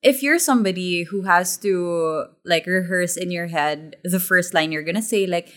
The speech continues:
imagine just saying, "Hi, Miss Bianca. I'm a huge fan of your work." That was a huge thing for me. Like, ilang beses ko siya inulit-ulit sa utak ko, tapos kinakabahan ako, like, "Is it time to reach out? Is it time to,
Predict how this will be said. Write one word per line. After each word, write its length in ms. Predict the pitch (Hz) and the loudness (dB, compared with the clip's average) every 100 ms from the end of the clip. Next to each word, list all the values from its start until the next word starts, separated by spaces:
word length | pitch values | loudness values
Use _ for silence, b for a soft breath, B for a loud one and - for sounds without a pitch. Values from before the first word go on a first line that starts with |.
| B 311 220 | B -10 2
imagine 540 | 220 214 190 180 165 | 4 4 4 2 2
just 160 | 220 - | 0 2
saying, 320 | 220 185 180 b b b - | 2 2 0 b b b 0
"Hi, 300 | 254 254 277 | 6 6 8
Miss 320 | 277 285 277 202 | 6 4 2 4
Bianca. 640 | 190 170 170 160 170 165 | 6 6 2 -2 2 4
I'm 160 | 185 190 | 4 2
a 60 | |
huge 400 | 190 214 226 220 | -2 -2 -2 -2
fan 240 | - 180 170 | 2 2 2
of 80 | 175 | -4
your 160 | 165 | -6
work." 320 | 147 147 160 | -6 -10 -2
That 160 | 180 214 | 4 6
was 160 | 339 339 | 6 2
a 80 | |
huge 720 | 262 - - 196 208 190 - - | -2 -2 -2 4 4 4 0 -4
thing 160 | 185 | -6
for 80 | 165 | -4
me. 160 | 160 165 | -4 0
Like, 240 | 170 - - | 0 -2 -8
ilang 320 | 196 233 220 | 2 4 4
beses 160 | 220 214 | 2 0
ko 160 | - | -4
siya 160 | 240 214 | -2 2
inulit-ulit 560 | 208 196 196 202 190 | 4 4 2 0 0
sa 80 | 190 | 0
utak 240 | 180 180 175 | -2 -2 -4
ko, 80 | |
tapos 160 | 185 - | -4 -2
kinakabahan 400 | 208 180 175 175 | -2 0 -2 -4
ako, 80 | 185 | -4
like, 160 | 175 - - | -4 -4 -2
"Is 80 | 208 | 2
it 160 | 220 | 2
time 240 | 220 202 202 208 | 4 4 2 -4
to 80 | |
reach 240 | 180 202 - - | -2 -2 0 4
out? 240 | 196 185 | 6 4
Is 160 | 196 190 | -2 -4
it 160 | - | 0
time 240 | 196 185 185 | 0 0 0
to, 160 | 202 180 | 0 0